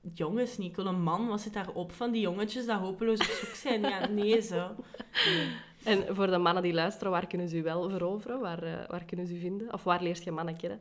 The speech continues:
Speaker 1: Maar, eh, ik ben zo sociaal incapabel in verba-, allee, zo tegenover mannen nu. Dat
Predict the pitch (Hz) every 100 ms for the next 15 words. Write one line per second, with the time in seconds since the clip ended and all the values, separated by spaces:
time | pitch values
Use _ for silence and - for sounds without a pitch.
0 | - 254 269 - 190 190 175 - 196 254
1 | 254 226 220 233 233 208 175 185 226 220
2 | 185 185 170 - - 202 190 214 226 214
3 | 202 202 175 170 175 175 - 190 180